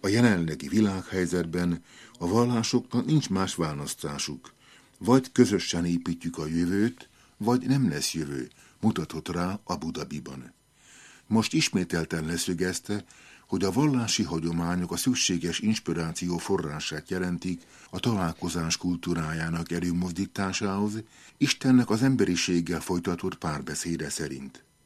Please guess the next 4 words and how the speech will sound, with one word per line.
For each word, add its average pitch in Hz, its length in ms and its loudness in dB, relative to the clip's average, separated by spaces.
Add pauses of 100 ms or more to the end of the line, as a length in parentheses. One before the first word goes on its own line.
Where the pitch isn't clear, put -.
(500)
Alapvető 87 640 0
a 73 80 -4
vallásközi 98 760 -2
együttműködés, 95 1040 -2